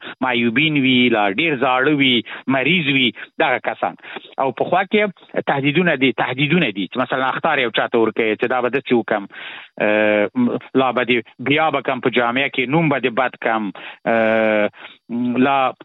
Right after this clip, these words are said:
د، د پلار کور ته دې لېږم او دا کوم او ها کوم. دا تهدیدونه هم، لا تهدید چې زه به که تا دا کار وکړه، زه دا کار کوم، طلاق در کوم، دا،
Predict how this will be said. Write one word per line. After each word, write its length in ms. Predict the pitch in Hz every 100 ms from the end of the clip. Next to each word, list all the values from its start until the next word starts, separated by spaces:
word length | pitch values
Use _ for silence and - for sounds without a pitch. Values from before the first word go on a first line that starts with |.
| -
د، 120 | 123 160 127 117
د 20 |
پلار 280 | 156 - 175
کور 300 | - 147 139
ته 140 | 139 127
دې 120 | 135 139
لېږم 360 | 127 123 120
او 340 | 113 107 104 101 -
دا 260 | 127 175 175
کوم 360 | - 135 127
او 80 | 127
ها 180 | 127 165
کوم. 200 | - 135 110
دا 120 | 170 170
تهدیدونه 600 | 170 139 123 147 196 156
هم، 280 | 170 160 127 - -
لا 180 | 139 139 - - -
تهدید 340 | 127 131 156
چې 60 | -
زه 160 | 123 127
به 160 | 139 - -
که 80 | 147
تا 160 | 156
دا 180 | 147 151
کار 220 | - 143
وکړه، 280 | 156 139 147
زه 80 | 127
دا 180 | 143 147
کار 200 | 143 117
کوم، 220 | 143 120
طلاق 360 | 131 143 165 117
در 140 | 127
کوم، 300 | 127 120 117
دا، 140 | 156